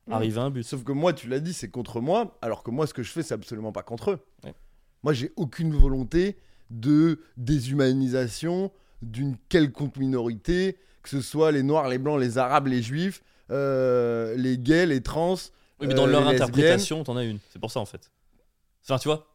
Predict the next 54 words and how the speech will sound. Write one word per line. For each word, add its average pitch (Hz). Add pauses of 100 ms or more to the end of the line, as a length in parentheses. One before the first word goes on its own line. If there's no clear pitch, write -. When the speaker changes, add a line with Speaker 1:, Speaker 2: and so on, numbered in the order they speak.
Speaker 2:
dans, 107
dans 107
ce 135
Speaker 1:
Hmm. 131
Speaker 2:
qu'elles 127
entendent 135
de 117
ce -
que 123
tu 110
dis, 139
elles 113
sentent -
qu'il 175
y 170
a -
Speaker 1:
Est-ce 120
Speaker 2:
ça. 107
Speaker 1:
que, 220 (560)
et 107
ça, 143
c'est -
une 110
vraie 101
question, 170 (540)
est-ce 160
que 190 (1500)
elles 131
pensent 135
vraiment, 160 (800)
ces -
deux 147
meufs 156
qui 143
ont 127
fait 127
une 131
vidéo 131
sur 131
moi, 147
est-ce 131
qu'elles 151
pensent 135
vraiment 156 (320)
que 143
moi, 151
quand 135
je 120
fais 127
des 131
blagues 135
sur 139
les 135
femmes, 147